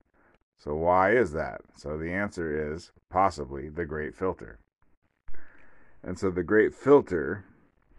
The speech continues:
is the idea that whenever there's an intelligent,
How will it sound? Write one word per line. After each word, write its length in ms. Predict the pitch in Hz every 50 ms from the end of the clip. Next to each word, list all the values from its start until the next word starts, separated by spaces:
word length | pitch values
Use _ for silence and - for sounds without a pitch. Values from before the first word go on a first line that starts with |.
| - - _ _ _ _
is 200 | - 85 87 85
the 120 | 92 95 92
idea 480 | 92 90 90 90 98 98 95 92 92
that 360 | 87 85 87 85 80 - - - _ _ _ _ _ _ _ _ _ _ _ _ _ _ _ _ _ _ _ _ _ _ _ _ _ _ _ _ _ _ _ _ _ _ _ _ _
whenever 340 | - 95 95 101 104 104 107
there's 260 | 104 101 98 95 87
an 100 | 92 90
intelligent, 880 | 90 87 82 - - 101 104 104 98 92 87 95 95 92 85 - -